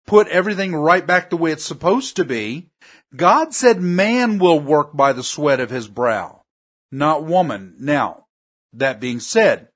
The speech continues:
God also said that woman was your helpmate, which meant if the woman was in the field, the, the, I mean, if the man was in the field, the woman should be helping him. And then you could even, okay, now you can take that and extend it. Well,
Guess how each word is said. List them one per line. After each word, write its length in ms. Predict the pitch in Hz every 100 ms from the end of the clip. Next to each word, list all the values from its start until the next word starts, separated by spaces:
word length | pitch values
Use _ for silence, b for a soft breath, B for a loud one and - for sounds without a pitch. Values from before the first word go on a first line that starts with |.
| _ _ _ _ _ 123
God 260 | 147 147
also 320 | 147 202 220
said 320 | 180 - 131 123
that 100 | 131
woman 500 | 131 143 147 143 135
was 260 | 135 127
your 160 | 131 139
helpmate, 840 | 135 208 220 123 123 87 _ - _ _ _ _ _
which 260 | - 147 156
meant 320 | 196 247 - _ b b
if 160 | 156 151
the 80 | 156
woman 400 | 151 190 208 185
was 140 | 160
in 120 | 170
the 80 | 165
field, 640 | - 208 214 123 131 151 _
the, 160 | 131 135 _
the, 240 | 113 143
I 80 | 147
mean, 160 | 156
if 80 | 135
the 80 | 156
man 240 | 156 196
was 120 | 208 170
in 60 |
the 80 | 147
field, 320 | - 214 165
the 80 | 135
woman 260 | 139 147 147
should 180 | 139
be 100 | 127
helping 340 | 139 196 196 110
him. 240 | 107 120 - b b b
And 160 | 170
then 120 | 196
you 120 | 247 240
could 240 | 254 247
even, 360 | 247 208 180 131
okay, 320 | 185 165 151
now 160 | 170
you 180 | 202 185
can 160 | 170 147
take 220 | 151 147
that 140 | 151
and 100 | 135
extend 420 | 131 - 190 190 131
it. 200 | 139 _ _ _ _ _ _
Well, 360 | 139 143 160